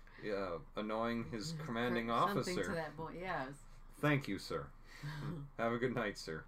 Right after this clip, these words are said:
Speaker 1: "You too, Klinger." So.
Speaker 2: Yeah, fun
Speaker 1: The
Speaker 2: episode.
Speaker 1: we're, okay, so of the three disc set of season five, we are in disc two.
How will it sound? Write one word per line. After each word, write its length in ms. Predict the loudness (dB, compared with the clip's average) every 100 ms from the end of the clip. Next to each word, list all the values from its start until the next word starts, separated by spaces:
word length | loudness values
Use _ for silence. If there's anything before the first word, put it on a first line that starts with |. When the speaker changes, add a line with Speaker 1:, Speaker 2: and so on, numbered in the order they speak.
| -10
Speaker 1:
"You 140 | -2 0
too, 260 | 6 6
Klinger." 400 | 6 4 6 4 2 -10 -14 -14 -16 -14 -14 -12 -12 -12 -14 -12 -12 -12 -12 -14 -16 -12
So. 200 | -8 -6 -6 -8 -10 -12 -16 -14 -16 -16 -18 -20 -18 -14 -12 -12 -10
Speaker 2:
Yeah, 200 | -6 -4 -4 0
fun 180 | 2 2
Speaker 1:
The 80 |
Speaker 2:
episode. 540 | 2 -6 -12 -12 -12 -14 -16 -10
Speaker 1:
we're, 280 | 2 6 4 2 -12 -16 -18 -2
okay, 280 | -2 0 -2
so 200 | 0 -2 -2 2
of 200 | 4 4
the 80 | -2
three 280 | -2 0 2
disc 320 | 4 2 0
set 400 | -8 2 2 2 0
of 180 | -4 -4
season 560 | -4 -2 -2 -4 -6 -6 -4
five, 400 | 0 2 2 0 -2
we 100 | 0
are 140 | 0
in 120 | 0
disc 260 | 0 -2 -4 -12
two. 280 | -4 -2 -2